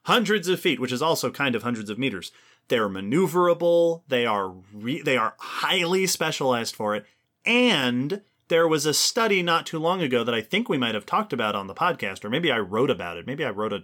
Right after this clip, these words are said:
news article about it at some point, that observed the lizards as they glide through the air. Typically, when they glide through the air, what we see is they jump, they throw their arms and legs out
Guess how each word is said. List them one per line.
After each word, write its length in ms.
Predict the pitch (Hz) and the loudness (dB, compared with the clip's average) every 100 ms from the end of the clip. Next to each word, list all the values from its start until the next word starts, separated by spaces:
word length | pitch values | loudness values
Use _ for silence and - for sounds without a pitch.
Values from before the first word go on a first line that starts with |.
| - | -8
news 260 | 107 107 104 | -8 -4 -4
article 300 | 98 92 92 | -4 -6 -12
about 200 | 92 87 | -10 -12
it 100 | 85 | -12
at 120 | - | -10
some 160 | 113 104 | -10 -8
point, 240 | 98 85 _ _ _ _ _ - | -10 -10 _ _ _ _ _ -4
that 300 | 127 127 - - | -2 -4 -8 -4
observed 1200 | 139 123 104 101 110 127 135 143 156 170 - - _ _ _ | -4 -2 -4 -4 2 4 4 4 2 -2 -12 -18 _ _ _
the 200 | 135 135 | 0 2
lizards 520 | 127 135 131 123 117 | 4 2 2 0 0
as 220 | 135 120 117 | -4 -2 -2
they 120 | 117 | -2
glide 340 | 117 113 113 | 0 -2 -2
through 160 | - 107 | -6 -8
the 180 | 107 131 | -2 0
air. 320 | 110 90 - _ _ _ | 0 -2 -10 _ _ _
Typically, 600 | - - 202 214 202 196 | -12 -2 0 0 2 2
when 140 | 170 160 | 2 0
they 100 | 147 | 0
glide 260 | 135 131 | 0 0
through 120 | 127 120 | -2 -2
the 140 | 135 | 2
air, 120 | 135 | 2
what 100 | 117 | 0
we 100 | 110 | -4
see 160 | - 127 | -4 -4
is 120 | 101 | -4
they 120 | 98 | -8
jump, 380 | 92 147 185 196 - _ _ - | -4 -2 -2 -4 -18 _ _ -4
they 260 | 123 107 101 | -2 0 -4
throw 460 | - - 151 180 | -8 0 2 4
their 180 | 170 170 | 4 2
arms 280 | 170 165 147 | 2 0 0
and 100 | 160 | 0
legs 300 | 151 147 131 | 2 0 0
out 300 | 135 135 123 | -2 -2 -4